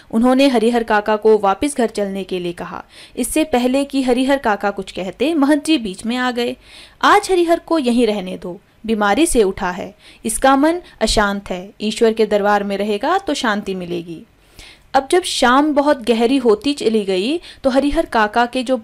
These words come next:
तीनों भाई हैं, वो ठाकुरवाड़ी पहुंच गए। क्यों? क्योंकि वे हरिहर काका को वहां से वापस लाना चाहते थे। अब इससे पहले हरिहर काका अपने भाइयों से बात करते, महंत जी बीच में आ गए। अब महंत जी नहीं चाहते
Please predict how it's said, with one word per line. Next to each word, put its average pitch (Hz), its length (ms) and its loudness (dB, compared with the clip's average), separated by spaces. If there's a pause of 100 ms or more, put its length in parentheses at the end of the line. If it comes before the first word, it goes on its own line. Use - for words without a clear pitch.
(100)
तीनों 311 320 0
भाई 202 260 -2
हैं, 226 200 -6
वो 285 180 -2
ठाकुरवाड़ी 202 680 -2
पहुंच 196 320 -8
गए। 175 320 -8
क्यों? 330 260 2 (300)
क्योंकि 247 300 -2
वे 262 100 2
हरिहर 214 380 0
काका 196 340 -6
को 262 180 0
वहां 185 240 -4
से 269 180 -4
वापस 277 400 0
लाना 262 220 2
चाहते 214 500 -2
थे। 220 160 -2 (400)
अब 254 140 0
इससे 330 240 0
पहले 330 360 2
हरिहर 277 380 0
काका 247 360 0
अपने 247 260 0
भाइयों 220 360 0
से 262 140 0
बात 196 320 -2
करते, 190 400 -2
महंत 226 360 0
जी 302 120 -2
बीच 220 360 -6
में 233 140 0
आ 208 160 2
गए। 208 180 -2
अब 220 160 -2
महंत 226 300 0
जी 294 100 0
नहीं 269 240 4
चाहते 220 460 -2